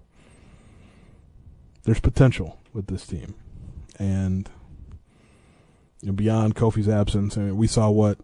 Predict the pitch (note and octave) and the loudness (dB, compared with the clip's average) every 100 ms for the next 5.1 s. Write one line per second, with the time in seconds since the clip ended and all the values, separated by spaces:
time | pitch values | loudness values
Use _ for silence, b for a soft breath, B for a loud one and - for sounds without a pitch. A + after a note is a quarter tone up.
0 | - G2 G2 G2+ G2 G2 - G2+ G2+ G#2+ | -4 -2 2 0 0 -2 -4 -4 -2 -2
1 | G2+ G2+ G2+ - - F#2+ F#2 F2+ F#2+ F#2+ | -2 -2 -2 -6 -8 -6 -4 -2 0 0
2 | F#2 F#2 F#2+ - G2+ G2 F2+ F#2 F#2+ G2 | -2 -4 -6 -4 -4 -4 -4 -4 -4 -6
3 | - - A#2 G#2+ F#2+ - - - F#2 - | -12 -6 -4 -2 -4 -6 -14 -14 -12 -8
4 | F2+ - E2+ F2 - b b b b F2+ | -8 -6 -6 -6 -10 b b b b -4
5 | F2 | -4